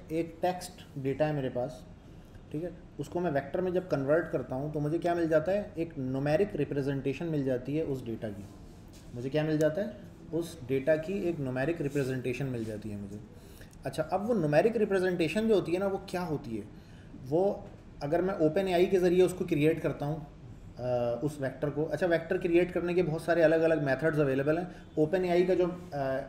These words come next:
embedding है, उसको embedding कहते हैं ये लोग। ओपन एआई की जो एम्बेडिंग है, वो सबसे best है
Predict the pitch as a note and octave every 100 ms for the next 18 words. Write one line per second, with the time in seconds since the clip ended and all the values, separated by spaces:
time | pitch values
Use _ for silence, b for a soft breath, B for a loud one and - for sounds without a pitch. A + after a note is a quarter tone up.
0 | - D3+ C#3+ C#3+ D#3 E3 A#2 - - C#3
1 | C3 B2 C#3 C#3 B2 A#2+ A2+ A2 A2 B
2 | B B D3+ D3+ G3 F#3 F#3 F#3 F#3 F3
3 | D#3+ E3 F3+ F3 F3 - D#3 C#3 C#3 B2